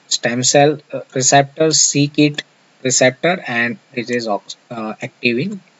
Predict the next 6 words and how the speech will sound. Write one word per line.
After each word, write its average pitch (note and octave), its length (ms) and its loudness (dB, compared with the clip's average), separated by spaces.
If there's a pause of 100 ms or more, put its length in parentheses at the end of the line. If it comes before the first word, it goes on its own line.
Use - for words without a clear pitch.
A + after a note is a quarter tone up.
(520)
GIST, C#3+ 440 0
which A2+ 200 -10
is A2 140 -8
called E3 280 -6
gastrointestinal A#2+ 1000 -2
stromal A#2+ 500 -6